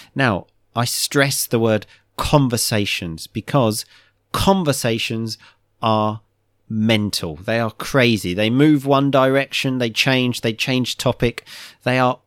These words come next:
all over the place. Now, I know this specific episode is not a conversation, but I always prefer conversations, as this is what life is about, isn't it? We speak with other people.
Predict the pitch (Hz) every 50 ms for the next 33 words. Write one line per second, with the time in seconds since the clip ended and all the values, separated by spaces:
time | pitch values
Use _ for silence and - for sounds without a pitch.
0 | _ _ 170 170 170 165 156 160 156 151 147 135 127 120 98 95 - - - 90
1 | 85 82 80 - - - - - - _ _ _ _ - 113 113 107 104 107 113
2 | 127 135 127 113 101 101 101 135 135 - - - - - - 113 - - - -
3 | 156 - 123 104 - - 104 - - 92 - 98 92 92 - - 107 95 - -
4 | 117 143 160 120 - - - - - - - - - _ - 95 - - - 92
5 | 92 90 87 - - 87 85 - - 95 90 - 135 - 120 123 131 139 147 143
6 | 139 143 135 127 123 113 - - - - 120 - - - 117 113 113 110 107 110
7 | - - - _ _ _ - - 123 113 107 104 107 101 - - 107 101 95 -
8 | - 92 82 78 - - 127 120 107 - - 170 - - 180 151 135 139 131 -
9 | - 127 131 135 143 139 - 143 127 131 123 165 175 147 104 95 - - 160 165
10 | 175 170 139 - - 85 - - - - - - _ 131 147 160 - - - -
11 | 175 175 160 - - - 123 127 165 170 143 147 - - - 151 170 170 170 151
12 | - 160 185 202 185 - 135 101 85 - -